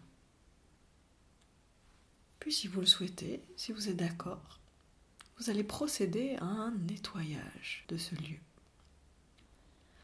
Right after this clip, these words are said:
Allez dans là où les pièces qui ont besoin d'être nettoyées.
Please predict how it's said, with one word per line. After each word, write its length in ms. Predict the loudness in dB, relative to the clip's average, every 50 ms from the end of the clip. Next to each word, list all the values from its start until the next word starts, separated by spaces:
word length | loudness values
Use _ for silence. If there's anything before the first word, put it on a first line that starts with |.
| -20 -18 -8 -4
Allez 580 | 0 0 2 4 4 6 6 6 6 6 4 4
dans 280 | 2 2 2 2 2
là 500 | 2 0 0 -2 -2 -2 -2 -2 0 2
où 240 | 2 2 2 2 2
les 180 | 2 2 2 2
pièces 480 | 0 -2 -2 -2 -2 -2 -2 -4 -6
qui 140 | -6 -2 0
ont 80 | 4 4
besoin 340 | 6 6 4 4 2 0
d'être 320 | 0 0 -2 -2 -2 0 2
nettoyées. 560 | 4 4 2 2 -2 -4 -6 -4 -6 -8